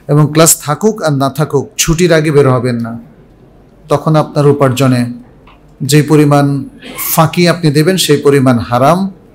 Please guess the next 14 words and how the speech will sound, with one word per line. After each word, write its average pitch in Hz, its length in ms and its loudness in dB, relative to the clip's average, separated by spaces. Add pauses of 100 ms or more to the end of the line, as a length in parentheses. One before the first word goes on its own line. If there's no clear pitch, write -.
(1400)
মানে, 120 440 2
উপার্জিত 135 500 0
হবে। 107 320 -4 (1160)
আল্লাহ 131 220 0
আমাদেরকে 135 300 0
রক্ষা 123 300 0
করুন। 113 260 -8 (840)
বিষয়টা 175 420 2
খুবই 202 240 2
simple, 120 460 0
তাই 156 160 -2
না? 214 140 -2 (380)
খুবই 170 220 0
simple। 117 440 -4